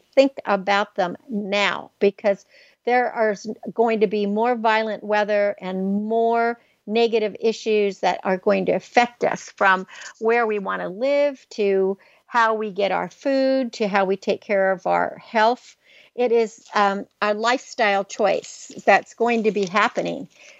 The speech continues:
So let's look at some of the things that are gonna be affected. So let's talk about finances first. Because of the greater storm risk, if you are, have a home, you are going to see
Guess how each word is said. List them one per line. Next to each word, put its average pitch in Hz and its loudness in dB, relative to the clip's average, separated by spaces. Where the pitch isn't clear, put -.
So 262 0
let's 294 -2
look 285 2
at 220 0
some 254 0
of 254 0
the 233 0
things 202 0
that 196 2
are 202 0
gonna 202 -2
be 190 2
affected. - -2
So 262 0
let's 254 0
talk 381 0
about 269 0
finances 214 0
first. - 0
Because 302 0
of 339 0
the 254 2
greater 220 0
storm 208 0
risk, 170 -2
if 311 2
you 277 0
are, 208 2
have 208 2
a 214 2
home, 190 0
you 254 0
are 214 2
going 214 0
to 208 -8
see 202 0